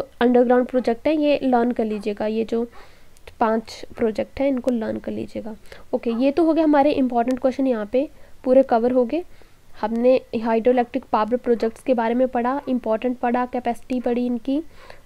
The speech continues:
और अब detail में देखेंगे। यहाँ पे notes में मैंने दे रखा है, Okay, First page पे चलते हैं। हाँ जी,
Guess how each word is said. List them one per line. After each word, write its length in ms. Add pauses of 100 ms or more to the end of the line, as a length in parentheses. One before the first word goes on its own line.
(120)
और 240 (280)
अब 260
detail 840
में 200
देखेंगे। 440
यहाँ 540 (100)
पे 200
notes 440
में 140
मैंने 320 (640)
दे 180
रखा 320
है, 120 (2250)
Okay, 280 (2750)
First 260 (120)
page 180
पे 120
चलते 340
हैं। 140 (1400)
हाँ 100
जी, 240